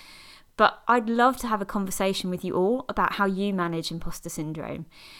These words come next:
I think the best way to get the imp to stand down is to realise that everyone struggles with it.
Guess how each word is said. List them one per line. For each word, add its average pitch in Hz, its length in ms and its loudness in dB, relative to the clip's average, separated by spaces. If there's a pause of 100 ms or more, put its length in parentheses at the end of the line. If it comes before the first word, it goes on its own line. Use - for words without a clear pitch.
(220)
I 208 80 4
think 220 380 -4
the 202 60 -10
best - 480 0
way 190 460 0
to - 100 -10
get 196 240 0
the - 120 -4
imp 185 220 -6
to 196 100 -10
stand 175 340 -4
down 180 460 2
is 180 160 -2
to 196 140 -6
realise 185 580 2
that - 260 -6 (160)
everyone 180 680 2
struggles 175 480 -6
with 160 120 -8
it. 147 200 -10